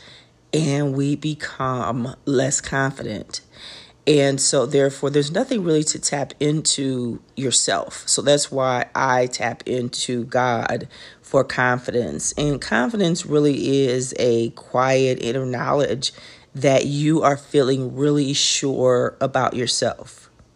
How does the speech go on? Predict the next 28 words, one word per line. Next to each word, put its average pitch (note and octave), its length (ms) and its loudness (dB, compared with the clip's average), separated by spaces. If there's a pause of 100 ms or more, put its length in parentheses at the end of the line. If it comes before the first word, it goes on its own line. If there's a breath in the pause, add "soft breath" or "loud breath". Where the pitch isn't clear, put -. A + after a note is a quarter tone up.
(400 loud breath)
You C#3 240 -4
feel C#3 260 0
like B2 320 -2
you're B2 200 -2
capable B2+ 720 -2
of B2 100 -2
your A#2+ 140 -2
abilities. C3 960 -2
And B2 680 -4 (460 soft breath)
remember, A#3+ 320 0
it's - 160 -4
not D#4 180 4
in F3 140 0
an - 80 -6
arrogant D3 580 0
way, - 340 -2 (720)
but F#3+ 200 2
it B3 80 0
just C4+ 220 2
means B3+ 180 4
that B3 140 -2
you're C#4 100 0
secure. D#4 760 0 (560)
You D#4+ 280 4
are C4+ 200 4
secure. C#4 360 -2
You're A3 160 2
not A#3 220 2